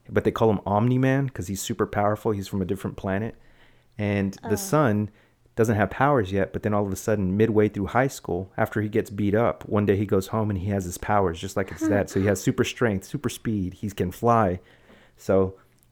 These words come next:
Speaker 1: he's
Speaker 2: Did he, did he wear, like, a cape and stuff at, to school?
Speaker 1: He did it. He actually wore, like, sweats and went to go fight crime, and his dad caught him. He's like, "You look ridiculous. Come with me." And then his, his dad took him to the guy who gives him his suit. So maybe I'll talk about that one day.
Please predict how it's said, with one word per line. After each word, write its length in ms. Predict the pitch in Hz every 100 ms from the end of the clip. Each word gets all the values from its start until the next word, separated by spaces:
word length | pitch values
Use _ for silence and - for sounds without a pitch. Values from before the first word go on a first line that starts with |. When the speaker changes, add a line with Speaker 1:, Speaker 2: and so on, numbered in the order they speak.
| -
Speaker 1:
he's 200 | 120 -
Speaker 2:
Did 80 | 294
he, 200 | 240 226
did 220 | 233 247
he 120 | 302
wear, 220 | 254 254
like, 280 | 247 226 -
a 120 | 220
cape 420 | - - 233 277
and 180 | 285 285
stuff 320 | - 269 277
at, 200 | 294 - -
to 120 | 254
school? 520 | - - 254 233 247
Speaker 1:
He 200 | - 131 117
did 300 | 110 117 107
it. 140 | -
He 260 | - 120 -
actually 280 | 117 - 110
wore, 280 | 98 107
like, 220 | 101 98 -
sweats 480 | - 98 113 -
and 80 | 95
went 140 | 104 107
to 80 |
go 160 | 98 104
fight 280 | - 101 -
crime, 400 | - 104 110 120
and 80 | 95
his 120 | 87
dad 280 | 98 104 -
caught 260 | - 107
him. 80 | 120
He's 160 | 107 104
like, 320 | 98 - -
"You 120 | 117
look 380 | 151 123 - - -
ridiculous. 840 | 98 98 95 - 87 78 - -
Come 180 | - 131
with 140 | 92
me." 280 | 87 87 - -
And 100 | 107
then 80 | 120
his, 200 | 113 -
his 260 | 92 120
dad 340 | 98 113 117 113
took 160 | 107
him 120 | 110 101
to 100 | 95
the 100 | 95
guy 340 | 104 101 101
who 100 | 101
gives 240 | 95 98
him 80 | 92
his 160 | 104 107
suit. 300 | - 80 -
So 100 | 151
maybe 240 | 139 165 156
I'll 120 | -
talk 180 | 139 110
about 200 | 104 101
that 160 | 101
one 160 | 95 92
day. 180 | 92